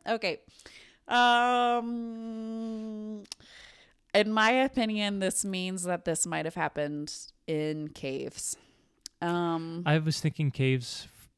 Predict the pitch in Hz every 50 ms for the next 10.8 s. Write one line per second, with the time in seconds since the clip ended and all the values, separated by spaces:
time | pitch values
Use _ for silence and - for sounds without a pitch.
0 | _ _ - - - - 147 135 127 131 135 135 131 127 123 123 107 127 120 123
1 | 127 117 123 120 117 113 - - 127 120 117 110 104 - 120 - - 120 113 113
2 | 107 107 110 110 117 117 - - - 120 117 113 117 127 - 131 - - 120 117
3 | 123 127 123 107 - - 113 107 104 - - 127 117 117 123 - - - 190 233
4 | 220 - 247 247 240 233 - - 233 226 220 226 233 220 226 214 214 208 208 208
5 | 208 - - - 208 202 190 185 185 _ - 202 190 185 185 175 160 147 135 139
6 | - - - 156 160 143 143 143 - - - - - 170 165 160 156 151 - -
7 | - 151 147 147 - - _ - 156 160 165 170 170 160 160 - _ _ _ -
8 | 185 175 165 - - - 170 156 151 147 - 151 147 127 120 101 113 127 120 -
9 | 160 - _ _ - - 147 143 143 143 - _ _ - 156 - - 156 156 147
10 | 147 135 - - 151 147 143 143 - 147 143 143 139 - -